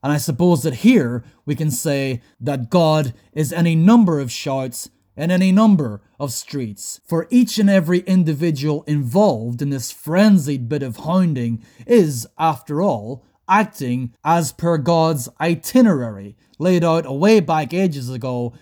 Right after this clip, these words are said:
in the pages of the prophets. If those ancient old prophecies were to be fulfilled, or if the authors of the Gospels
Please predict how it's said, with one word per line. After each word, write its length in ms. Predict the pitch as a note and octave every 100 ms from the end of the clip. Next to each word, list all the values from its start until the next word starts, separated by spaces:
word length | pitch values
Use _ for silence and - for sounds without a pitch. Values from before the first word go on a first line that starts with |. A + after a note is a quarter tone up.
| -
in 120 | D#3
the 80 | D3+
pages 680 | - D#3 D#3+ B2+ D3 C3+ - _
of 140 | C#3 C3
the 80 |
prophets. 760 | D#3 - B3 - A#2 - - - _ -
If 180 | E3
those 360 | F3+ F3 E3+ A#2+ _ _ -
ancient 480 | G#3 G3 F#3 F3
old 280 | D3 D#3+ A#2+
prophecies 720 | D#3 D#3+ - C3+ D3+ C#3+ B2+ - _
were 140 | - D3
to 120 | D#3
be 160 | B2+ C#3+
fulfilled, 800 | D3 B2+ - A#3 B2+ G#2 C#3 _ _ _ _ _
or 120 | D3+
if 120 | E3 -
the 160 | D#3
authors 400 | F3 F3 F3 D3+
of 120 | C#3
the 80 | B2+
Gospels 760 | A#2+ F3 G3 - B2+ A2+ A#2+